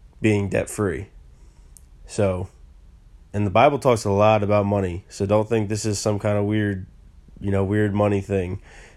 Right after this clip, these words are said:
you know, that we only talk about 'cause we're in America and modern days. No, the Bible talks a lot about money. So there we go. There's my little rant for today. <laughs> Um,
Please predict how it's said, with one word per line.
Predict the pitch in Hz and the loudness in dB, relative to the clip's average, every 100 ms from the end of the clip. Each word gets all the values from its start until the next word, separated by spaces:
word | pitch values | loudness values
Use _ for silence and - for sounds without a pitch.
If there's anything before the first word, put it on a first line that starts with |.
| - | -6
you | 104 | -2
know, | 98 | 0
that | 98 95 | 0 0
we | 101 101 | 2 2
only | 101 | 2
talk | 98 101 98 | 0 -2 -2
about | 92 92 92 | -2 -4 -4
'cause | 98 95 | -4 -4
we're | 98 98 | -2 -2
in | |
America | 95 101 101 95 95 | -2 -2 -2 -2 -2
and | 95 90 87 87 98 - - | -2 -2 -6 -8 -10 -18 -20
modern | - 98 98 95 95 | -8 -4 -2 -2 -2
days. | 92 87 80 104 | -4 -4 -8 -4
No, | 98 95 | -4 -2
the | 92 | -4
Bible | 101 117 | -2 -2
talks | 110 107 92 | 0 -2 -2
a | |
lot | 90 92 101 | -4 -2 -2
about | 92 85 | -2 -6
money. | 76 69 64 - - - - - - - - - | -6 -8 -10 -14 -20 -20 -20 -20 -20 -20 -20 -18
So | - 98 92 92 - - - - - - - - - - - - - - - - - | -6 -2 -2 -4 -8 -20 -20 -20 -20 -20 -20 -20 -20 -20 -20 -20 -20 -20 -20 -20 -4
there | 101 101 | 0 0
we | 104 | 4
go. | 120 120 120 - - - | 6 4 2 -8 -20 -2
There's | 104 101 | 0 2
my | 101 | 2
little | 101 101 | 2 2
rant | 101 107 98 | 2 2 0
for | 98 | -6
today. | - 101 104 101 101 - - - - | -4 0 2 2 -2 -8 -16 -10 -6
<laughs> | 113 - - - - - - - | -6 -8 -18 -16 -16 -18 -20 -6
Um, | 101 95 95 92 | 0 0 0 -2